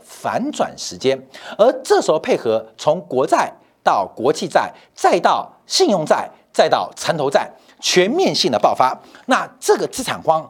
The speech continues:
到底是为什么啊？我们先来讲城投债的变化，因为这个城投债啊，这个忽然被抢购，它有一个非常重要的指标含义。从二零二二年啊，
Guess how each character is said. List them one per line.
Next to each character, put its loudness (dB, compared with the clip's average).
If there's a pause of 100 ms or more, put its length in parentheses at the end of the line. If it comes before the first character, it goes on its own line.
(140)
到 4
底 -14
是 -4
为 4
什 -4
么 -14
啊？ -2 (360)
我 4
们 6
先 4
来 2
讲 -2 (320)
城 0
投 4
债 4
的 -4
变 -2
化， -4 (280)
因 2
为 6
这 0
个 2
城 2
投 2
债 2
啊， -6 (240)
这 -6
个 4
忽 4
然 2
被 0
抢 -4
购， 2 (220)
它 4
有 2
一 0
个 -4
非 0
常 -6
重 -2
要 4
的 -2
指 -14
标 2
含 -8
义。 -6 (340)
从 2 (140)
二 4
零 -2
二 4
二 4
年 -6
啊， 0